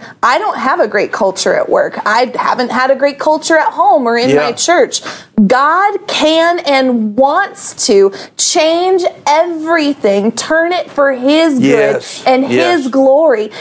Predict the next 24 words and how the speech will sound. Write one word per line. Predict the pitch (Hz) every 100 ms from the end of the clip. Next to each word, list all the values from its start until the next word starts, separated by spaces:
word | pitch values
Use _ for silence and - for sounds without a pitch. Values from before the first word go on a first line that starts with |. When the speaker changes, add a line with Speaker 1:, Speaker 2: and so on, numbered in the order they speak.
| -
Speaker 1:
And | 302 311
there's | 330 -
hope | - 359 427 -
today | - 320 240 277 320 302 226 - 349
that | 226 269 247
your | 233 311
culture, | 330 - 370 440 466 - 262
whatever | 240 285 339 381 359
it | 302
is | 294 262
that | 254
you're | 226
in, | - 320 277 262 - _
can | - 311 381 403 359 302
still | - - - 370 381
reflect | 269 269 262 277 285 302 -
heaven, | 269 277 214
no | 220 262
matter | 277 285 339
where | 311 262
it's | 247 277
at | 285 277
right | 247 233 220
now. | 233 262 254 -